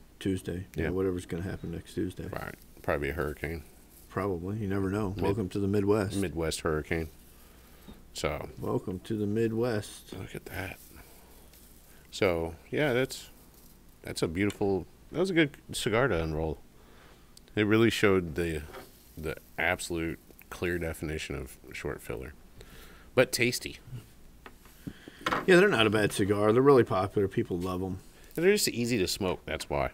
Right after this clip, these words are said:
Speaker 1: People absolutely love 'em.
Speaker 2: Look at that cap holding on.
Speaker 1: I despise them because of the mess that has to be cleaned up every
Speaker 2: <laughs>
Speaker 1: single time.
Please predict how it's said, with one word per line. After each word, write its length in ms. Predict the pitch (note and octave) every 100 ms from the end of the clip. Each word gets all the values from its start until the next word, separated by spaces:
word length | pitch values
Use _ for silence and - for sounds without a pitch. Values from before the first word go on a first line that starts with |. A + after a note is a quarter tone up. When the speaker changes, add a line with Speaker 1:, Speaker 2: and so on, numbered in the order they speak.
| -
Speaker 1:
People 240 | - B2+ A2+
absolutely 640 | A2 A2 - G#2 F#2 F#2+
love 200 | F#2 F2+
'em. 160 | F#2 F#2 - - - - - -
Speaker 2:
Look 120 | A2
at 60 |
that 100 | C#3+
cap 240 | - - -
holding 220 | - B1+ A#1+
on. 220 | C2 C2 - -
Speaker 1:
I 140 | G#2+
despise 600 | G#2+ - - F2+ F#2 G2
them 140 | G2+ F#2
because 500 | F2+ F2+ F2+ - - - - - - - - -
of 100 | G#2
the 60 | F#2+
mess 340 | F#2 G2+ F#2+ -
that 100 | -
has 200 | F#2 -
to 60 |
be 80 | F#2
cleaned 300 | F2+ F#2+ F#2
up 180 | E3+ -
every 340 | F#3 - F3 F#2
Speaker 2:
<laughs> 100 | E3
Speaker 1:
single 480 | - - D#3 - -
time. 480 | - F2+ F2+ F2+